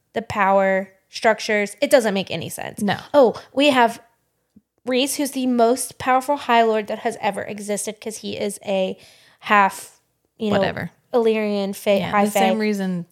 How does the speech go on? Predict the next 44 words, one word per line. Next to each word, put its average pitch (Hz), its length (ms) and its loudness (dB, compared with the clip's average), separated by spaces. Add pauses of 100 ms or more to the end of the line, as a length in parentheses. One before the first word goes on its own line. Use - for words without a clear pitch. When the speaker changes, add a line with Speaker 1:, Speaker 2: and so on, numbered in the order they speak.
(100)
Speaker 1:
But 330 180 6
then 339 100 10
Speaker 2:
dog 339 80 6
Speaker 1:
we 359 60 6
Speaker 2:
mixed 339 140 2
Speaker 1:
have 339 100 4
Speaker 2:
breed 165 220 -6
dogs 151 360 -8
don't 147 180 -12
get - 140 -10
sick - 260 -8
as - 80 -20
often. - 380 -14
<laughs> - 60 -20 (600)
Speaker 1:
That 254 240 8
what? 285 480 6
Speaker 2:
The 262 80 0
same 277 220 2
reason 254 320 -2
mixed - 240 -8
breed 185 200 -4
dogs 175 340 -2
don't 180 180 -8
get - 200 -10
sick - 280 -10
as 226 120 -10
often. 240 360 -8
Speaker 1:
Yeah, 262 280 8
Speaker 2:
Or - 40 4
as, 208 100 -2
uh, - 160 -4 (120)
less 208 200 0
Speaker 1:
that's - 80 0
Speaker 2:
likely 214 240 0
Speaker 1:
true. 262 100 2
Speaker 2:
to 294 140 2
have 208 120 -6
problems. 208 380 -8
Speaker 1:
Like 247 140 4
Speaker 2:
Yeah. - 100 -6
Speaker 1:
hip 240 180 0
issues, 190 460 -4
yeah. 202 320 6
Speaker 2:
Yeah. 185 260 0